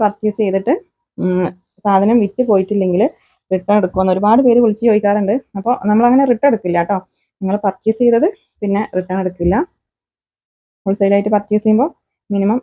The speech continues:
ഇരുപത്തിയഞ്ച് പീസ് പർച്ചേസ് ചെയ്യണം. ഇത് ഷിമ്മർ മെറ്റീരിയൽ ആണ് കേട്ടോ. ഞാൻ ഏതെങ്കിലും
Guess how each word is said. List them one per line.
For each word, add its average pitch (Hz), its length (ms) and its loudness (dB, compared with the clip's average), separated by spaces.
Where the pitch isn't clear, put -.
ഇരുപത്തിയഞ്ച് 226 600 0
പീസ് 208 260 0
പർച്ചേസ് 185 360 -6
ചെയ്യണം. 185 260 0
ഇത് 233 80 2
ഷിമ്മർ 208 320 0
മെറ്റീരിയൽ 208 360 -2
ആണ് 156 120 -8
കേട്ടോ. 185 140 -6
ഞാൻ 247 180 4
ഏതെങ്കിലും 233 300 2